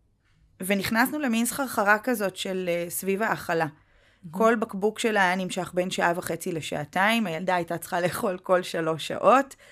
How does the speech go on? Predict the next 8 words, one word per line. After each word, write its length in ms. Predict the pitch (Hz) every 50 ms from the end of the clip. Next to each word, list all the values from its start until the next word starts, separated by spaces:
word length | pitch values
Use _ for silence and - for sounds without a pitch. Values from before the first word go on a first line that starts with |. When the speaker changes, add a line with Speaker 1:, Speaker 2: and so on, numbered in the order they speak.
| - _ _ _
Speaker 1:
כולל 380 | - - 196 175 185 185 180 180
בלילה 500 | 180 175 165 165 165 165 165 170 165 160
שהיינו 340 | - - 175 165 170 170 170
מכוונים 500 | 160 151 - 160 156 160 165 160 160 156
שעון 340 | - - 165 160 160 156
לקום 360 | 156 156 151 - - 160 156 156
להאכיל. 560 | 151 147 143 139 - - 226 254 285 302 285 285 - - - - - - - -
עכשיו, 300 | - - - 202 196 190